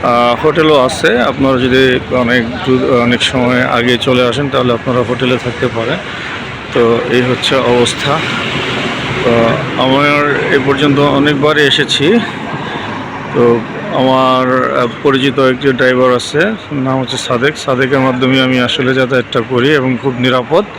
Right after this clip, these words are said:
তো এই জায়গা আপনারা আসলে যেহেতু নেমে, আহ, ঢাকা থেকে যারা আসেন মূলত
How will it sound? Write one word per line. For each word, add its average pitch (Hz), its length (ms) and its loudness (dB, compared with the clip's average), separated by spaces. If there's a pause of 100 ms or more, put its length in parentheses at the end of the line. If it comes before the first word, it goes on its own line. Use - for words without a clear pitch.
(760)
তো 120 300 2 (1300)
এই 147 220 -2
জায়গা 135 440 2 (680)
আপনারা 127 360 0
আসলে 131 480 0 (840)
যেহেতু 135 360 2
নেমে, 127 500 2
আহ, 131 760 0
ঢাকা 127 240 0
থেকে 135 220 0
যারা 131 240 2
আসেন 127 300 0
মূলত 143 540 0